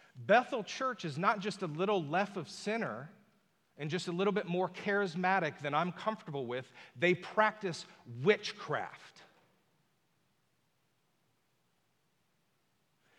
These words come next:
T D Jakes, Kenneth Copeland, they're not just wrong, they're not just mistaken, they're wicked. Oprah Winfrey,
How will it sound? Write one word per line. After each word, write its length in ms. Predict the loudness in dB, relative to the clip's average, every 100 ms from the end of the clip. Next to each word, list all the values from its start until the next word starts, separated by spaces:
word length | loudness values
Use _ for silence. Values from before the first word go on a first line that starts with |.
| _
T 220 | -10 -4 -4
D 120 | -4
Jakes, 600 | -4 -4 -4 -6 -16 -18 -20 -20 _ _ _ _ -6
Kenneth 300 | -4 -4 -4
Copeland, 460 | -4 -4 -4 -8 -8 -16 _ _ _ -10
they're 100 | -2
not 200 | -2 -2
just 180 | -8 -8 -4
wrong, 440 | 0 2 2 0
they're 100 | -4
not 160 | -4 -4
just 160 | -8
mistaken, 460 | -8 -8 -8 -4 -2
they're 100 | 2
wicked. 520 | 6 6 8 6 4 -4 -18 -20 _ _ _ _ _ _ _ _ _ _ _ _ _ _ _ _ _ _ _ _ _ _ _
Oprah 340 | -2 -2 0 -2
Winfrey, 460 | -2 -4 -6 -8